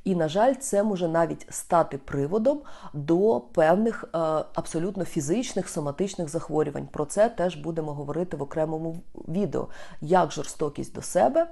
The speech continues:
впливає на фізичне здоров'я. Це також дуже важлива і велика тема.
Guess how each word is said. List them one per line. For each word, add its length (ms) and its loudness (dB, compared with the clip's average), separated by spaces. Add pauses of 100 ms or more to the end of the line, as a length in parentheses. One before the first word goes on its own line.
(300)
впливає 720 2
на 260 -2
фізичне 540 -8
здоров'я. 520 -6 (480)
Це 180 0
також 420 -2
дуже 280 -4
важлива 460 -4
і 80 -8
велика 340 -8
тема. 300 -8